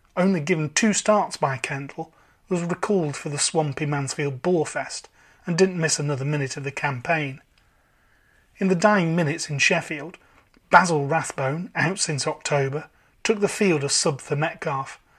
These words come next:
and thus began a back four combination which was to serve Kendall and his successor Bobby Saxton with such distinction that I think I'm safe in saying you'll never see a Rovers defence as parsimonious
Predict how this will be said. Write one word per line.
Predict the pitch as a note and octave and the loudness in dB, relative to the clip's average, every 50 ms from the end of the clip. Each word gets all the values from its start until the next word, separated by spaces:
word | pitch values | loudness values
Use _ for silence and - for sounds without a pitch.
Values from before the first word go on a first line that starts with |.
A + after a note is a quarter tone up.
| _ _ _ _ _ _ - - | _ _ _ _ _ _ -8 -4
and | E3+ D#3 D3+ | -2 0 2
thus | G3 - - | 4 2 2
began | - F3+ D#3 E3 D#3 C#3+ | 2 0 2 2 2 2
a | C#3 B2+ | 2 0
back | B2+ F3+ F3+ - - | 0 0 0 0 -2
four | - - E3+ D#3 D3+ | -4 -2 -2 0 0
combination | - - F3 D#3+ D#3 D3 D3+ D3+ D#3 D3+ C#3+ - - C#3 C3+ C#3+ | 0 0 0 0 0 0 0 0 0 -2 -2 -4 -4 -4 -6 -6
which | E3 E3 - | -4 -4 -4
was | - D3+ - | -4 -6 -6
to | - D#3 | -4 -2
serve | - - D#3+ D3 C3+ - | -2 0 0 0 0 -2
Kendall | - - F3+ F3+ E3+ C#3 C3+ C#3 C#3 - _ - - - - - - - | -4 -4 -4 -2 -2 -4 -6 -8 -10 -12 _ -20 -20 -20 -20 -10 -2 2
and | G#3 A3 G3+ | 4 4 4
his | F#3 - | 4 2
successor | - - F#3+ F3+ - - E3+ C#3+ - D#3 | 2 2 0 0 -2 -2 -2 -2 -2 -2
Bobby | C3+ D3+ D3 C#3 C#3+ | 0 0 0 0 0
Saxton | C3 - F#3 G3 F#3+ F3+ - - E3+ D3 - - _ _ _ _ _ _ _ _ - | 0 0 0 0 -2 -4 -6 -8 -8 -10 -14 -16 _ _ _ _ _ _ _ _ -4
with | E3 - | 0 2
such | - - - - - A3+ - - - | 4 6 8 8 8 8 6 2 2
distinction | G#3 F3+ - - F#3 F3 F#3 F3+ - - C#3+ C3+ - _ _ - - - - _ _ - | 2 0 0 0 0 -2 -2 -4 -4 -4 -4 -4 -6 _ _ -20 -20 -20 -20 _ _ 0
that | F3+ D#3+ | 2 2
I | D#3+ D3 | 2 2
think | - G3 F#3 D#3+ - | 2 0 0 0 2
I'm | E3+ D3+ C#3+ | 0 0 0
safe | - - E3+ D#3 D3 C#3 - | 0 0 2 2 0 0 -4
in | D3 C#3 | -6 -4
saying | - - E3+ D3+ C#3+ C3+ C3+ - - - - - _ | -2 0 0 0 0 -2 -4 -8 -14 -20 -20 -18 _
you'll | - F3+ E3+ E3 | -2 -2 0 2
never | E3+ F3+ F3 D#3 | 2 2 2 0
see | D#3 - - D#3 | 0 0 2 2
a | D3+ C#3+ | 2 4
Rovers | C#3+ D3+ D3+ D3 C3+ C#3 C3 | 4 4 4 4 2 -2 -6
defence | - D#3 C#3+ - E3 C#3+ C3+ - - | -6 -6 -4 -2 -2 -2 -4 -4 -6
as | C#3+ - | -8 -8
parsimonious | - - E3+ D3 C#3+ - D3+ C#3+ D3 D3 D3 C#3+ C3 B2 B2+ - | -6 -2 -2 -2 0 -2 -2 -2 0 -2 -2 -2 -4 -6 -8 -8